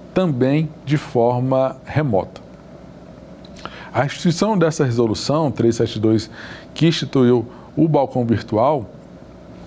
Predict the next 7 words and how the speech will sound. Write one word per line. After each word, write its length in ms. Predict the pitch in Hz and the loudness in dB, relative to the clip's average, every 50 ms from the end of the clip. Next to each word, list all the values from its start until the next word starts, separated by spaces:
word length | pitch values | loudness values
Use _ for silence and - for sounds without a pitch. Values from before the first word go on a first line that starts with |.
| - - - - - - | -20 -20 -20 -20 -10 -2
teve 220 | - 139 143 135 135 | 0 2 2 2 0
como 280 | - - 147 147 147 | -2 -2 0 2 2
origem 540 | 165 175 165 - 151 170 185 156 139 117 98 - - - - - - | 4 4 4 4 4 4 4 2 2 0 -2 -4 -10 -18 -20 -10 -4
o 100 | - 123 | -4 -2
T 120 | 117 - 135 | 0 0 2
R 200 | 135 131 131 127 | 2 2 0 0
T 500 | 131 - - 127 131 143 151 160 160 | -2 0 2 4 4 4 4 2 0